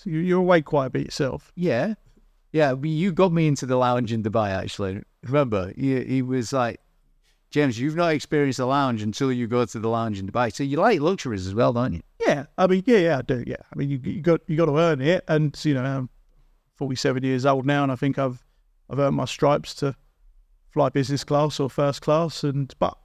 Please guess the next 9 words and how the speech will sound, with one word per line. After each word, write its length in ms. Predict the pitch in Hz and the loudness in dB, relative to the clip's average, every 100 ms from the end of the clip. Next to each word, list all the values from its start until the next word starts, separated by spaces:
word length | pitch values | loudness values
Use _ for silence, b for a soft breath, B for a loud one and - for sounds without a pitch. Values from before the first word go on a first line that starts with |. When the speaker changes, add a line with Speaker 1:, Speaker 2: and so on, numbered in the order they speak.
| - | -8
Speaker 1:
it, 140 | - _ _ - | -8 _ _ -2
that 220 | 185 196 | 0 0
said, 380 | - 185 139 - _ _ _ _ _ _ | 2 2 2 -4 _ _ _ _ _ _
I 100 | 147 | 0
arrange 280 | 147 156 147 | 2 2 2
all 100 | 160 | 2
my 160 | 147 135 | 2 0
own 80 | |
travel. 380 | 127 135 123 147 | -2 -4 -4 -6